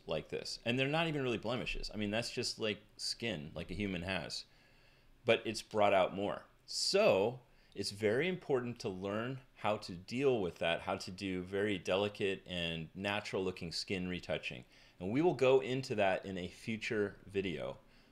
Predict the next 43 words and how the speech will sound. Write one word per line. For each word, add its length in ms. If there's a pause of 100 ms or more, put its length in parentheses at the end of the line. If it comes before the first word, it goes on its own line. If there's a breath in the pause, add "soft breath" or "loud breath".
We'll 120
go 200
all 300
into 220
skin 280
retouching, 640 (380 soft breath)
uh, 140
for 140
those 280
that 100
don't 140
wanna 100
spend 260
all 140
day 220
doing 260
it, 140
but 100
just, 260
like, 280
do 140
a 40
good 180
job 280
and 100
do 120
it 60
quickly. 460 (340 loud breath)
And 140
it's 220 (260)
a 80
very 300
important 320
skill 260
to 60
learn 360
if 140
you're 160
a 80
dark 240
and 100
moody 140
photographer. 720